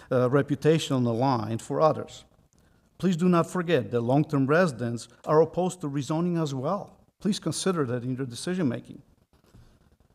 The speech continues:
You have heard, heard many, um, emotional, uh, speeches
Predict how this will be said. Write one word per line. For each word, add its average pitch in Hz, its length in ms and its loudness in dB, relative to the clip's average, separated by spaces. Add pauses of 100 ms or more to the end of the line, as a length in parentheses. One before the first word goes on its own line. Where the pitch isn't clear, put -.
(840)
You 160 140 4
have 151 160 6
heard, 180 320 2 (220)
heard 170 460 4
many, 165 400 4
um, 156 420 0
emotional, 143 920 2 (920)
uh, 123 120 -6
speeches 135 680 -2